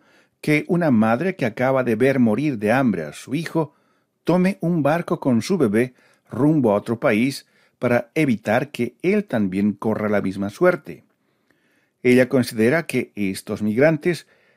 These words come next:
deberían tener derecho a ser recibidos en Canadá de la misma manera que aquellos que huyen de las bombas o la persecución política.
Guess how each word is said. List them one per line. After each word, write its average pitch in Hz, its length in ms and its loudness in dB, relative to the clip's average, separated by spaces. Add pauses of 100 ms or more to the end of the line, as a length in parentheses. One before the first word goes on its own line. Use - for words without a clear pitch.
(120)
deberían 160 420 2
tener 165 320 -2
derecho 127 680 0 (100)
a 123 120 -2
ser 151 320 -4
recibidos 135 720 -2
en 98 100 -2
Canadá 95 540 -4 (380)
de 123 100 4
la 117 140 4
misma 151 440 2
manera 131 400 2
que - 120 -8
aquellos 123 400 -2
que - 260 -8
huyen 139 420 2 (420)
de 196 140 4
las 143 180 4
bombas 104 640 2
o 113 100 -2
la 107 200 -2
persecución 101 760 -4
política. 123 680 -4